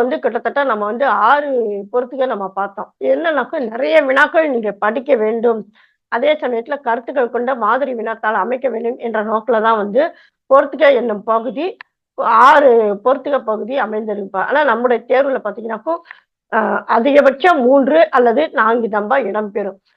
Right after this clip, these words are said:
ஆனா இப்ப நம்ம சொன்ன வினாக்கள் இருக்குல்ல, இதுக்கான வினாக்கள்லாம் பாத்தீங்கன்னா வேற மாதிரியான வினாக்கள் இடம்பெறுவதற்கான வாய்ப்புகள் உண்டு. சரிங்களா? அதே சமயம் இப்ப நம்ம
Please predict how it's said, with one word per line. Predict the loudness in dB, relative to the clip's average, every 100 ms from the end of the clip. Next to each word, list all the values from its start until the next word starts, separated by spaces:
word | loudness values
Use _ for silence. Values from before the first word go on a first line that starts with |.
| _ 0
ஆனா | 4 6 4 4 0
இப்ப | 2
நம்ம | 2 4 2 2
சொன்ன | 0 2 2
வினாக்கள் | 2 0 0 -2
இருக்குல்ல, | -2 -2 -2
இதுக்கான | -2 -4 -4 -2
வினாக்கள்லாம் | -2 -4 -4 -6 -6
பாத்தீங்கன்னா | -6 -6 -6 -2
வேற | 0 0
மாதிரியான | 0 0 0 -2 -2 -6 -6
வினாக்கள் | -4 -4 -6 -10 -12 _ _ -4
இடம்பெறுவதற்கான | 0 2 2 2 0 0 -2 -2 0
வாய்ப்புகள் | -2 -2 -2 -2 -2 -8
உண்டு. | -8 -4 -2 0 -2 -8 _ _ _ -4
சரிங்களா? | -2 0 -2 -4 -6 _ _ -4
அதே | -2 -2 -2
சமயம் | -2 0 0 -2 -6 _ _
இப்ப | -4 0 2
நம்ம | 2